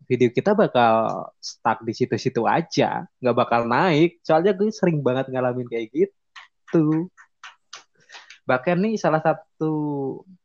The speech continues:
YouTuber terkenal, bahkan bakal se-Asia bentar lagi kan,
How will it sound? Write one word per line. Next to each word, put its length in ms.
YouTuber 560
terkenal, 640
bahkan 560
bakal 680
se-Asia 840
bentar 240
lagi 440
kan, 240